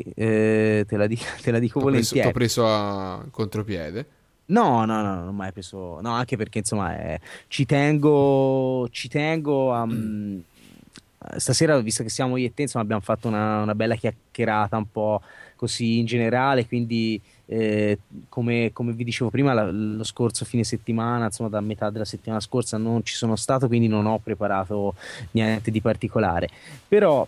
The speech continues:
Speaker 1: per quanto riguarda Open Geek ci tengo a,
Speaker 2: <clears throat>
Speaker 1: eh, traves-, travestirmi un po' da, eh, open source evangelist. E <laughs>
Speaker 2: Evangelist, a me
Speaker 1: e
Speaker 2: mi viene in mente Marco, Matteo, Luca e Giovanni, quando vedo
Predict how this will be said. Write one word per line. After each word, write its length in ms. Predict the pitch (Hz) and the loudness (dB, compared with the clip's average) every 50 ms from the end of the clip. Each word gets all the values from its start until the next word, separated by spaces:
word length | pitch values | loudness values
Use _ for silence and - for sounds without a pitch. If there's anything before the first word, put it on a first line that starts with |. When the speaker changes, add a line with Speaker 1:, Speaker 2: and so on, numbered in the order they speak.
| - _ - | -2 _ -2
Speaker 1:
per 180 | - 156 156 | 0 0 0
quanto 300 | 131 - 160 151 135 - | 2 0 0 0 0 -2
riguarda 280 | 147 147 160 151 131 135 | -2 2 2 2 2 0
Open 260 | 127 - - 208 202 | -2 -2 0 0 0
Geek 200 | 156 139 131 - | 0 -2 -2 -2
ci 220 | 127 - - 175 - | -4 -2 -2 0 2
tengo 680 | - 135 120 120 120 123 123 120 135 143 147 143 135 - | 4 4 4 4 4 4 4 6 6 6 6 4 2 2
a, 360 | - 110 113 117 123 120 - | 0 0 2 4 4 4 4
Speaker 2:
<clears throat> 60 | 165 160 | 2 0
Speaker 1:
eh, 320 | 123 107 - 131 117 98 | 0 0 0 0 0 0
traves-, 360 | 90 117 110 - 123 110 - | -2 -4 -4 -4 -6 -10 -6
travestirmi 680 | - 135 135 131 139 127 - - - 156 160 151 151 143 | -2 0 2 2 2 0 0 2 4 4 4 6 6 4
un 80 | 120 - | 4 4
po' 160 | 139 135 139 | 4 2 4
da, 380 | 127 123 120 117 113 113 110 101 - | 4 2 2 2 2 0 0 -2 -6
eh, 280 | - 104 107 107 101 90 | -10 -8 -6 -6 -6 -6
open 340 | - 110 120 - 135 131 120 | -4 -6 -6 -4 -4 -4 -4
source 380 | - - 135 127 117 - - | -4 -4 -4 -2 -2 -2 -4
evangelist. 920 | 127 117 120 110 110 110 113 110 123 123 139 156 - - - 170 175 180 - _ - - - - - - _ _ _ _ _ _ _ _ _ - | -2 0 2 2 2 2 2 2 2 2 2 0 -2 0 2 2 2 2 2 _ -8 -6 -6 -6 -6 -10 _ _ _ _ _ _ _ _ _ -18
E 500 | - - 147 131 131 127 123 120 120 120 | -14 -8 -2 0 2 4 4 4 4 4
<laughs> 300 | - - - 160 120 - | 2 2 2 2 2 2
Speaker 2:
Evangelist, 720 | 151 127 104 101 117 123 127 127 120 117 107 104 104 - | 2 0 2 4 4 6 6 4 4 2 2 0 0 0
a 60 | 104 104 | 0 2
me 80 | 113 | 2
Speaker 1:
e 80 | 135 110 | 2 2
Speaker 2:
mi 120 | 101 101 101 | 2 0 2
viene 240 | 107 117 127 143 | 2 2 2 2
in 60 | 151 156 | 2 2
mente 360 | 156 151 139 120 - 139 131 | 2 0 0 0 0 -2 0
Marco, 480 | 117 123 123 120 117 113 117 - 120 | 0 2 0 2 0 0 -2 -4 -4
Matteo, 420 | 107 104 107 - - - 107 107 104 | -4 -4 -4 -4 -2 -2 0 0 0
Luca 260 | 101 107 107 - 160 | -2 -2 -4 -4 -6
e 60 | 170 | -8
Giovanni, 520 | 147 - 92 90 85 85 87 82 - 120 113 | -6 -6 -6 -6 -6 -8 -10 -12 -14 -16 -14
quando 200 | 113 90 95 113 | -12 -12 -12 -12
vedo 420 | - 82 87 - 127 135 117 | -14 -14 -16 -16 -18 -18 -20